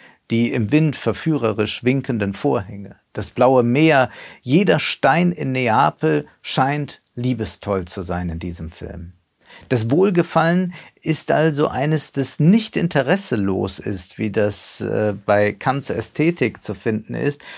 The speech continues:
sondern hier spielt schon unser Begehren mit hinein. Das ist auch eine sehr katholische Auffassung vom Leben. Dabei erleben wir verschiedene Formen der Bewunderung von Parthenope.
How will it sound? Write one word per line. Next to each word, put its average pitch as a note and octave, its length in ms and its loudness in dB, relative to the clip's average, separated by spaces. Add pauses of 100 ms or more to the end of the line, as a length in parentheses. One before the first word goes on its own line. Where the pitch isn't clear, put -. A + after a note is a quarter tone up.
(120)
sondern D3 540 0
hier C3 200 0
spielt F3+ 440 -2
schon E3 260 0
unser C#3+ 320 -2
Begehren C3+ 640 -2
mit B2+ 180 -6
hinein. A2+ 720 0 (220)
Das A#2 180 0
ist D#3 240 0
auch C3+ 320 2
eine G2+ 380 -4 (160)
sehr A#2+ 200 0
katholische B2+ 680 0
Auffassung G#2+ 720 -2 (160)
vom A#2 320 0
Leben. F2+ 640 -2 (760)
Dabei D3 440 4
erleben D3 420 2
wir C3+ 140 2
verschiedene D3+ 880 0
Formen C#3+ 560 2
der A#2+ 300 4
Bewunderung A2 960 2
von E2+ 300 -8
Parthenope. F2 880 -8